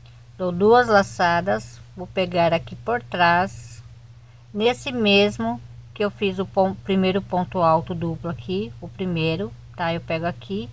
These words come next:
no mesmo lugar, faço um ponto alto duplo,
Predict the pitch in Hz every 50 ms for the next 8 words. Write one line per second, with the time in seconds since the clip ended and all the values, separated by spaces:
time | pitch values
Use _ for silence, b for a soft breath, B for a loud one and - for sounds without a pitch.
0 | - 202 185 180 180 185 190 190 196 196 196 190 180 175 180 160 160 160 170 202
1 | 240 - - - - - - - - - - - - - - - - - - -
2 | - - - - - - - - - - - - - - - - - - - -
3 | - - - - - 196 196 185 185 - 202 202 196 - 202 202 202 - 202 190
4 | 175 170 170 - - 196 190 196 208 208 214 220 220 - - 247 254